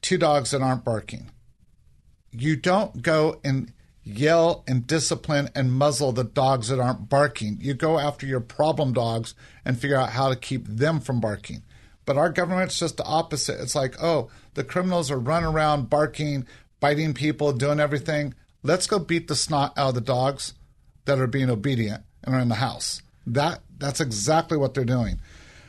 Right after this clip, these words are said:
But let's look at, like, just how crazy some of this stuff is. There's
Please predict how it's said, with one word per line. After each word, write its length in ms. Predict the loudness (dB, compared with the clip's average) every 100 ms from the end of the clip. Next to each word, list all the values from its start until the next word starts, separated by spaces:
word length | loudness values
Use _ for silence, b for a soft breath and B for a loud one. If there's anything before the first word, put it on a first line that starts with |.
| B
But 160 | 0 2
let's 260 | 2 0 -2
look 160 | 2
at, 240 | 2 0 0
like, 280 | 0 -2
just 340 | -4 -2 -2 -2
how 220 | 0 0
crazy 720 | -2 -6 0 2 2 0 -2
some 200 | -2 -2
of 40 |
this 140 | -2 -2
stuff 260 | -2 0
is. 220 | 0 0 0
There's 320 | 0 -2